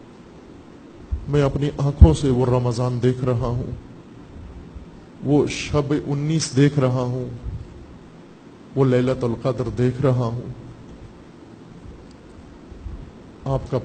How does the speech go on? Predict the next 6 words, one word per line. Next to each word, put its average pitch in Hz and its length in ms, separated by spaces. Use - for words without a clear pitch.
پھٹا 127 200
ہوا 123 220
سر، 123 300
آپ 135 280
کا 143 60
شکافتہ 127 640